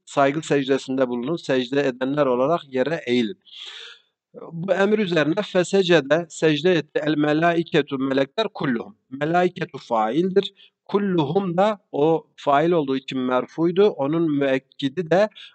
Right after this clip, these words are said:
aynı harekeyi aldı. Kulluhum, o da merfu oldu. Tamamı secde etti. Ecmaun, topluca ne yaptı?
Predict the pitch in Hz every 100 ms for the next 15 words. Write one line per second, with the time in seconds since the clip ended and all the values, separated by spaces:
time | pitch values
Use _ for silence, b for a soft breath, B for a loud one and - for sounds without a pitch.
0 | _ 170 175 151 135 135 131 143 156 135
1 | 127 160 190 - 175 151 135 135 190 202
2 | - 143 147 127 117 - 107 98 _ b
3 | _ - 208 208 160 127 123 - 123 117
4 | 175 208 196 - 226 - 160 147 147 143
5 | 143 143 143 143 - - 165 165 131 139
6 | 175 185 _ _ _ _ _ _ _ _
7 | 131 147 147 - 156